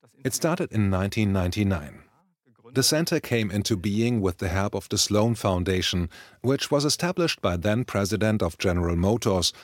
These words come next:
Alfred Sloan, who has died long since.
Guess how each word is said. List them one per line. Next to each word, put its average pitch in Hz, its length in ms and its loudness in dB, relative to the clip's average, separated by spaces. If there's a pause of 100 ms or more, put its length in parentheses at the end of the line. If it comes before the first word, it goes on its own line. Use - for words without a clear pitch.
(180)
Alfred 135 380 0
Sloan, 117 460 0 (280)
who 135 140 0
has 147 160 2
died 98 320 0
long 80 220 -2
since. - 400 -6